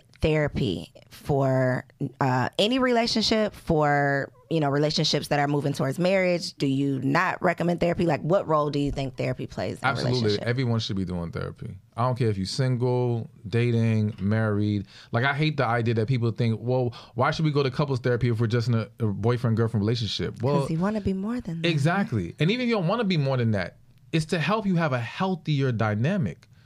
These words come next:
Speaker 2: So one way or another, if you're going to remain in this situation and there are problems and you guys have not been able to resolve those problems amongst each other, then go to a third party.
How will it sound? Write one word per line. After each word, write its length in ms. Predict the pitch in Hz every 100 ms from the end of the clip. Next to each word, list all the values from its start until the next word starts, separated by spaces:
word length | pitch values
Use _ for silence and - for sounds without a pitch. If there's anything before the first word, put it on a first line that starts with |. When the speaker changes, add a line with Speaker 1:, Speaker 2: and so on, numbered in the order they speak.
| - - -
Speaker 2:
So 140 | -
one 320 | 156 170 247 220
way 140 | 196
or 60 | 170
another, 400 | 160 208 160 -
if 180 | 151 147
you're 140 | 175
going 320 | 147 160 233 233
to 120 | 208
remain 440 | 180 156 156 190
in 120 | 180
this 160 | 175 160
situation 760 | 170 156 151 147 165 - 117 98
and 180 | 127 127
there 140 | 147
are 160 | 143 139
problems 460 | - 170 170 143 117
and 100 | 123
you 80 |
guys 180 | 170 165
have 140 | 165 147
not 160 | 139
been 100 | 135
able 120 | 131
to 60 | 123
resolve 400 | 120 107 139 143
those 180 | 135 120
problems 300 | 147 135 123
amongst 380 | 117 131 131 -
each 240 | 123 113
other, 340 | 233 247 110 110 - - - -
then 160 | 160 147
go 200 | 160 190
to 160 | 190
a 60 | 180
third 260 | 185 185 170
party. 420 | 196 226 104